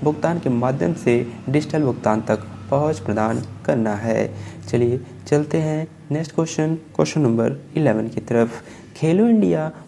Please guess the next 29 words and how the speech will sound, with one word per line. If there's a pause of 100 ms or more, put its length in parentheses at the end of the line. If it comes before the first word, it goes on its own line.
(120)
महिला
हॉकी
लीग
का
उद्घाटन (200)
हाल
ही
में
किसने (200)
किया
है?
इसका
सही
आंसर
ऑप्शन
नंबर
सी, (400)
खेल
मंत्री
अनुराग
सिंह (300)
ठाकुर
जी। (380)
खेल
मंत्री
अनुराग
सिंह
ठाकुर
ने